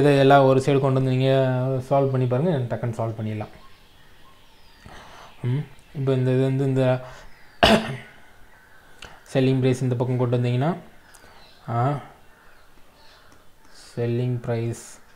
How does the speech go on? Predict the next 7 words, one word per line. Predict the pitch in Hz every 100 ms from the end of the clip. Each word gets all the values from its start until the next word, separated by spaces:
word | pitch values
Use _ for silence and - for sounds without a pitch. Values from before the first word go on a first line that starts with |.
| - - - - - - - - - -
selling | 120 120 120
price | 120 113 - - - - - - 120
of | 120 -
thirty-three, | 123 120 113 127 156 - - - - - - -
thirty-three | 123 120 123 127 139 175 - - - 123 117
minus | 117 120 131 - - 131
eleven | 123 117